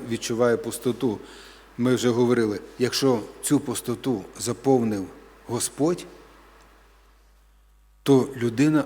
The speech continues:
автоматично вже має прагнення з'єднатись із собі подібними,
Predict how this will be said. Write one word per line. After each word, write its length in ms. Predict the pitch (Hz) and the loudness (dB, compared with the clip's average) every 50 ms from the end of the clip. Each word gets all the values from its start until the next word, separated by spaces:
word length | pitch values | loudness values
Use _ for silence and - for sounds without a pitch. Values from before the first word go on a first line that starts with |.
| - - | -2 -6
автоматично 960 | 123 117 107 - - - 110 113 117 110 104 - 127 135 131 - - 120 110 | -8 -8 -8 -8 -8 -6 -4 -4 -4 -6 -6 -4 -2 -2 -2 -4 -6 -6 -6
вже 260 | 104 101 113 117 104 - - - - - - - - - - - - - - - - - | -4 -2 -2 -2 -2 -4 -10 -18 -20 -20 -20 -20 -20 -20 -20 -20 -20 -20 -20 -20 -14 -8
має 400 | 123 123 135 143 147 131 123 110 | -2 2 4 6 6 6 4 2
прагнення 720 | - - 127 123 143 160 160 135 131 123 117 113 110 101 | 0 -2 2 4 4 4 4 4 0 0 0 0 -2 -4
з'єднатись 840 | 98 104 113 117 131 131 113 123 139 147 156 156 175 143 - - - - - - - - | -4 -6 0 2 2 2 4 4 4 4 4 2 2 0 0 -2 -4 -6 -12 -16 -12 -8
із 100 | 151 131 | -4 0
собі 460 | - - - - 131 117 107 127 131 - | 0 0 2 2 0 2 4 4 2 4
подібними, 680 | - 123 123 117 113 135 135 117 107 101 98 82 82 | 4 0 -2 2 4 4 4 4 2 -4 -8 -8 -10